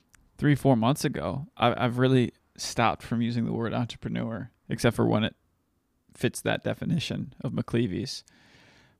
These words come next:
But, mm, I like that. Um, anyways,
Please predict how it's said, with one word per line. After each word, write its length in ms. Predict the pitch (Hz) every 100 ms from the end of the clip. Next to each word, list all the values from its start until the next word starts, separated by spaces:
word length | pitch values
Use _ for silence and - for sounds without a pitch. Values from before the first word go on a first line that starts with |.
| _
But, 240 | - - - _ _ _ _ _ _ _ _ _ _ _ _ _ _ _ _ _ -
mm, 220 | 147 120 113 _ - - 123
I 40 |
like 180 | 120 -
that. 200 | - - _ _ _ _ _ _ _ - -
Um, 300 | 120 117 113
anyways, 560 | 139 147 131 117 -